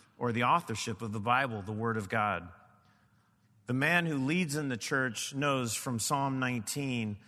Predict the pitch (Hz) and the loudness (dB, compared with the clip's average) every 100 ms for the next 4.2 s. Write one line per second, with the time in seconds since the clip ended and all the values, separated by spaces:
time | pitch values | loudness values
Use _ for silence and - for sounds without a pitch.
0 | - _ 127 101 110 120 117 120 104 98 | -20 _ -6 -4 2 4 4 2 -2 -4
1 | - - 107 - - 139 - 139 - - | -12 -12 -12 -10 -4 -4 -2 -6 -8 -16
2 | - _ _ _ _ _ _ _ _ _ | -18 _ _ _ _ _ _ _ _ _
3 | _ _ _ - 120 101 - 147 143 135 | _ _ _ -4 -2 0 0 2 2 2
4 | 127 | 2